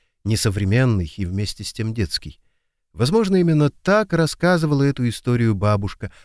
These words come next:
а Санна Мелин просто записала её в том виде, в каком она слышала её ещё ребёнком. "Мне продолжать?" "Да". Лилли оставалась жить на маяке Хёкбонден,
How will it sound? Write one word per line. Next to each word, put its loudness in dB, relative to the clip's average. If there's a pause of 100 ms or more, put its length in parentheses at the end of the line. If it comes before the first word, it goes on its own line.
а -2
Санна 0
Мелин -2 (320)
просто -4
записала 0
её -2
в -12
том -2
виде, -8
в -16
каком -6
она 0
слышала -4
её 0
ещё 0
ребёнком. -4 (760)
"Мне 4
продолжать?" -2 (720)
"Да". -2 (1200)
Лилли 2
оставалась 0
жить -4
на 2
маяке 2
Хёкбонден, 2